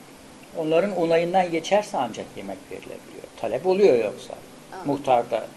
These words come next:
Speaker 1: bildirebiliyor, komşusu da bildirebiliyor. Bir de şöyle şeyler oluyor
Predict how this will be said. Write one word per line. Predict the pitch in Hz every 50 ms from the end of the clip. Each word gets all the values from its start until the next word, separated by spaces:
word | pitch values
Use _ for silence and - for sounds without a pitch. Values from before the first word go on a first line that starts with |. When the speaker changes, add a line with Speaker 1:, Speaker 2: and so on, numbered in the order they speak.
| - 120
Speaker 1:
bildirebiliyor, | 117 107 110 107 107 101 101 107 104 107 110 110 110 110 117 - - - - -
komşusu | - 135 123 120 - - 117 - - 110
da | 123 117 101
bildirebiliyor. | 110 110 104 104 110 107 110 107 104 104 107 113 117 127 - - - - - - - - - - - - - - - - - - - - - -
Bir | 170 160
de | 233 233
şöyle | 233 - 208 208 208 202 -
şeyler | - - 131 113 110 107
oluyor | 107 104 104 107 104